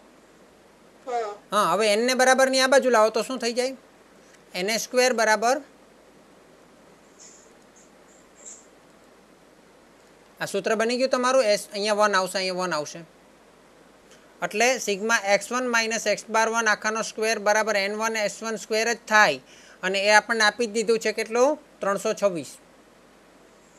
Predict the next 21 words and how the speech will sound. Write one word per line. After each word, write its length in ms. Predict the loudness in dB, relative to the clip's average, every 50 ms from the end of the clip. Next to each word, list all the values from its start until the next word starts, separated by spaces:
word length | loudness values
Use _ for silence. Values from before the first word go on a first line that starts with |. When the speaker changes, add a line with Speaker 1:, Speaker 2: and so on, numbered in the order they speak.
| -20 -20 -20 -20 -20 -20 -20 -20 -20 -20 -16 -10 -6
Speaker 2:
અને 160 | -4 -4 -4 -2 0 0
એ 40 | 0
જ 80 | 0 0
રીતે 260 | -2 -2 -2 -2 -2
સિગ્મા 640 | -2 -2 -4 -4 -4 -4 -2 0 2 2 2 0 0 0
એક્સ 280 | 0 0 0 0 -4
ટુ 380 | -16 -10 -6 -4 -2 -2 -2 -2
માઇનસ 560 | -2 -2 -2 -2 -2 -2 -4 -4 -4 -4 -6 -6
એક્સ 300 | -4 -4 -4 -4 -8 -16 -14 -4
બાર 280 | 2 6 6 6 6
ટુ 260 | 2 -2 -4 -2 0 0 2 2
આખાનો 500 | 2 2 0 -2 -4 -6 -4 -2 -2 -4
સ્ક્વેર 560 | -4 -6 -6 -2 0 2 2 2 0 -2 -4 -10 -20 -20 -20 -20 _ -18
બરાબર 580 | -8 -2 0 2 4 4 4 4 4 4 4 4 2
એન 280 | -2 -4 -4 -4 -4 -6
ટુ 320 | -6 -4 -2 0 0 0
એસ 240 | 0 2 0 0 -2
ટુ 220 | -4 -6 -6 -6 -6
સ્ક્વેર 300 | -4 -2 0 0 0 0 -2
જ 40 | -4 -6 -2
થાય. 320 | 2 2 2 2 0 -6